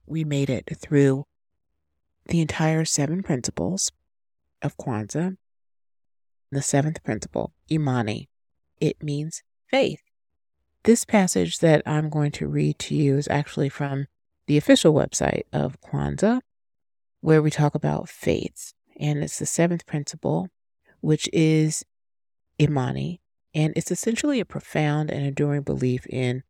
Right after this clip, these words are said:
and commitment to all that is value to us as a family, as a community, as people, as culture. Faith is put forth as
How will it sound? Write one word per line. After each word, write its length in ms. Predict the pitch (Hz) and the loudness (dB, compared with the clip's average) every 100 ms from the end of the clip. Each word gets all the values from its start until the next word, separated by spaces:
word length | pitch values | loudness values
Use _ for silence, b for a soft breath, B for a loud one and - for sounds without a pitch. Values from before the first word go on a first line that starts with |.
| _ _ _ _ | _ _ _ _
and 340 | 135 135 123 143 | 0 2 2 -2
commitment 600 | - 175 196 143 80 - _ - | -2 2 2 0 -6 -8 _ -10
to 200 | - - | -6 -4
all 340 | 156 165 165 165 | 0 2 2 0
that 140 | 156 | -2
is 220 | 135 - - _ _ _ - | -2 -6 -12 _ _ _ -6
value 600 | - 151 143 135 73 - - _ - | 2 4 4 2 -4 -10 -16 _ -4
to 140 | - | 0
us 300 | 143 131 - - | 2 0 -2 -6
as 140 | 135 | -8
a 40 | |
family, 540 | - - 156 135 73 - | -4 0 0 0 -4 -8
as 100 | - | -10
a 60 | |
community, 600 | - - 165 147 135 - | -14 -6 -2 -2 -2 -4
as 140 | - - | -4 -6
people, 460 | - 165 - - - | -4 -4 -2 -4 -4
as 140 | - | -6
culture. 480 | - 143 - 143 - _ _ _ _ _ _ | 0 0 0 -4 -6 _ _ _ _ _ _
Faith 460 | - 175 180 180 - | 2 4 4 2 -4
is 180 | 156 - | -6 -4
put 340 | - 170 156 | -4 0 0
forth 540 | - - 151 139 147 - | -2 -4 -2 0 -2 -6
as 500 | 139 139 135 151 - | -2 -2 -2 -4 -8